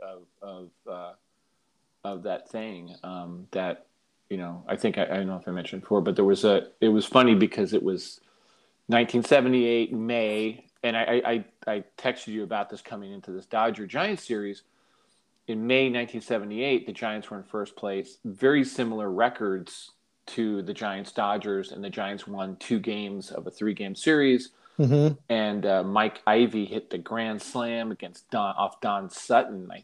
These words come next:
Speaker 1: think. And I was at the game and sold out Candlestick, or almost sold out Candlestick, which at that time hadn't happened ever in, like, the whole decade, pretty much. Um,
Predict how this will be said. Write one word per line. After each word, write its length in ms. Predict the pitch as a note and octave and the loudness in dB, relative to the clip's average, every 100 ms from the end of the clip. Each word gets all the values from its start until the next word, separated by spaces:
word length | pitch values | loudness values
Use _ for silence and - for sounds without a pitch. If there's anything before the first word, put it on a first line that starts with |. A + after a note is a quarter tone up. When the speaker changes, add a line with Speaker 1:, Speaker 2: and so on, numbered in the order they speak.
| - | -14
Speaker 1:
think. 320 | F2+ F#2+ _ _ _ _ _ _ _ _ - | -14 -14 _ _ _ _ _ _ _ _ -2
And 520 | A#2 A2 G#2 G2+ F#2 _ _ _ - | 0 0 -4 -6 -12 _ _ _ 4
I 200 | B2+ C3 | 6 8
was 180 | C3 A#2+ | 4 0
at 160 | A2 | -4
the 60 | A2+ | -6
game 560 | G2+ B2 A#2 A2 G2+ - - | -10 -8 -8 -12 -16 -20 -16
and 520 | G2+ G2 F#2+ F#2+ - _ _ _ | -12 -12 -14 -16 -20 _ _ _
sold 460 | - - B2 A2+ | -10 -2 0 0
out 280 | A2+ G2 - | -2 -2 -4
Candlestick, 480 | - G#2+ G#2 A2+ - | -12 -12 -12 -12 -10
or 80 | F2+ | -10
almost 360 | G#2+ A2 G#2 | -8 -10 -14
sold 240 | - G#2+ G2 | -10 -8 -8
out 160 | F#2 | -10
Candlestick, 480 | - G2+ F#2 - F2+ - | -10 -14 -14 -14 -16 -12
which 200 | G#2 - | -12 -10
at 120 | F#2+ | -6
that 220 | G#2+ G#2+ - | -2 -2 -2
time 320 | G2+ F#2 F2+ | -8 -8 -10
hadn't 380 | G#2 G#2 F#2+ _ _ _ _ - | -8 -8 -8 _ _ _ _ -8
happened 480 | G#2+ G#2+ G2 F#2 - _ _ _ _ _ _ _ | -4 -4 -6 -10 -16 _ _ _ _ _ _ _
ever 420 | B2+ A2+ F#2 A2 - | 2 2 0 -8 -14
in, 280 | - G2 F#2+ | -16 -14 -12
like, 220 | F#2+ F#2+ - | -10 -10 -10
the 80 | |
whole 160 | G2+ F#2 | -8 -6
decade, 480 | F#2+ G2 - E2+ F2 | -4 -6 -4 -8 -8
pretty 200 | F#2+ F2 | -12 -10
much. 300 | F2 G2 - - - - - - _ _ - | -12 -12 -18 -20 -20 -20 -20 -20 _ _ 2
Um, 540 | A#2+ A2 G#2+ G#2 G2 | 6 6 2 -4 -10